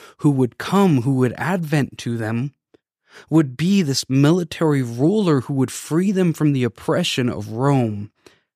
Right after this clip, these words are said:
And they got something completely different. And praise be to God because we get to have Jesus born as a baby who came to us, who visited us,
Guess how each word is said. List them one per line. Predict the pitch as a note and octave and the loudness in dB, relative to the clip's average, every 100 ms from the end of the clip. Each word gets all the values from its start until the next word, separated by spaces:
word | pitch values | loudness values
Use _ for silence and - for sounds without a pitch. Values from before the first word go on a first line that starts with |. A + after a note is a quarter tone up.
| _ _ | _ _
And | - D3 | 0 2
they | C#3 C3+ | 2 0
got | C#3 C#3 | -2 -4
something | - - D3 D3+ D#3 C#3+ | -6 -2 -2 0 0 0
completely | - B2+ - - C#3+ C3 B2 | 0 -2 -2 -4 -4 -4 -8
different. | G#2+ A2 G#2 - G2+ - _ _ _ _ - | -8 -10 -10 -10 -10 -10 _ _ _ _ -2
And | C#3 - | -2 -2
praise | - E3 F#3 F#3+ D3 | 0 2 4 0 -2
be | - D#3 D3+ | -4 -2 0
to | |
God | B2+ C3 C3+ D3 | -2 -2 0 0
because | C3+ B2+ C3 A#2 | -2 -6 -6 -4
we | C3 | -8
get | A#2+ D3+ - _ | 0 0 0 _
to | - B2+ | -8 -8
have | - - E3+ F3 C#3 - - - - | -6 -2 2 2 0 -4 -20 -16 -8
Jesus | A#2+ D3 F#3+ F#3 B2+ G#2+ - | 0 2 2 2 0 -4 -6
born | C3+ C#3 E3 G3+ F#3+ | -2 2 4 4 2
as | E3 | 0
a | C3+ | -2
baby | B2 A#2+ A#2 A#2 | -2 -2 -2 -2
who | C#3+ - | -4 -6
came | - - F#3+ F#3+ F#3 | -10 -2 2 2 0
to | - C3 A2 | -2 -4 -6
us, | - | -8
who | - | -6
visited | C3 A#2 D3+ D#3 D#3 A2+ | -6 -2 -2 0 -4 -4
us, | - - | -8 -16